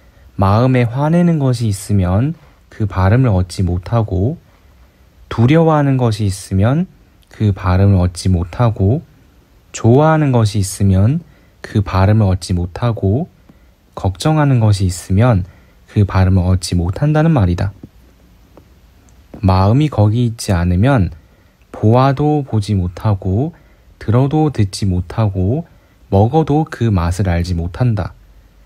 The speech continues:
이것을 자신을 수양하는 것이 먼저 그 마음에 바르게 하는 것에 있다고 말한다.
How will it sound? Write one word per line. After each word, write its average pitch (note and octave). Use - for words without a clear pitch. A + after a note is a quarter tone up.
이것을 G#2+
자신을 G#2
수양하는 E3
것이 A#2
먼저 F#2+
그 G2
마음에 F2+
바르게 F#2+
하는 D3
것에 C#3+
있다고 B2
말한다. F#2